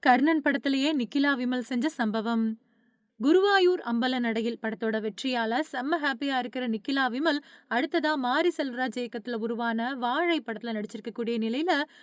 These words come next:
அடுத்த வாரம் ரிலீஸ் ஆக இருக்கக்கூடிய அந்த படத்துக்கான ப்ரமோஷன்ல ஈடுபட்டுட்டு வராங்க. "அபர்ணதி மாதிரியான நடிகைகள் ப்ரமோஷனுக்கு வரமாட்டேன் அப்படின்னு சொல்றாங்க" அப்படின்னு தயாரிப்பாளர்கள் குற்றம் சாட்டி வரக்கூடிய நிலையில, மலையாள படங்கள்ல பிஸியா இருந்தாலும் நிக்கிலா விமல் தொடர்ந்து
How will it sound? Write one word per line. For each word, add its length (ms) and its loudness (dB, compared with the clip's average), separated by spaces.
அடுத்த 300 0
வாரம் 320 2
ரிலீஸ் 340 -2
ஆக 140 -2
இருக்கக்கூடிய 480 -6
அந்த 200 -4
படத்துக்கான 500 -6
ப்ரமோஷன்ல 600 -4
ஈடுபட்டுட்டு 440 -6
வராங்க. 340 -4
"அபர்ணதி 500 2
மாதிரியான 440 -4
நடிகைகள் 420 -4
ப்ரமோஷனுக்கு 600 -6
வரமாட்டேன் 640 -6
அப்படின்னு 380 -4
சொல்றாங்க" 420 -4
அப்படின்னு 340 -4
தயாரிப்பாளர்கள் 840 0
குற்றம் 380 -6
சாட்டி 300 -6
வரக்கூடிய 440 -4
நிலையில, 360 -2
மலையாள 520 2
படங்கள்ல 460 -2
பிஸியா 380 -2
இருந்தாலும் 480 -2
நிக்கிலா 380 -2
விமல் 320 -6
தொடர்ந்து 420 0